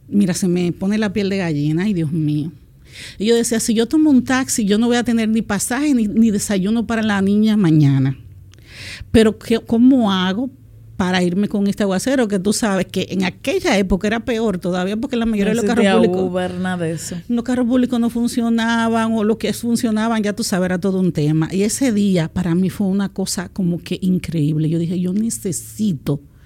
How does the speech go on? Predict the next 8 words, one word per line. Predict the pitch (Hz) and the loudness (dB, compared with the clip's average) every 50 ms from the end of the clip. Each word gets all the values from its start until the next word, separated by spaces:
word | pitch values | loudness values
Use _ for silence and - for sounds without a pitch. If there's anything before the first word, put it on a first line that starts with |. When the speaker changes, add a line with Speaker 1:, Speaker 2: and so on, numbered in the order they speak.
| - - - - - - - | -20 -20 -20 -20 -20 -20 -8
Speaker 1:
cambiar | - - 170 170 170 165 151 143 170 180 180 185 185 190 185 180 165 | -4 0 2 2 2 2 2 2 2 2 4 4 4 2 2 2 2
esto. | 156 170 180 156 - - - - 151 151 - - - - - - - - | 0 0 -2 -2 -6 -8 -8 -8 -8 -8 -8 -12 -20 -20 -20 -20 -16 -2
Yo | - 226 | 2 4
no | 240 254 226 | 4 4 2
puedo | 240 - - 311 349 285 | 0 -6 -6 -6 -6 -6
seguir | - - 190 175 170 | -4 -4 -2 -2 -2
viviendo | 170 175 165 156 160 175 170 165 | -2 -2 0 0 0 0 0 -2
así, | 156 143 - - 165 147 143 147 | -2 -4 -4 -4 -4 -6 -6 -8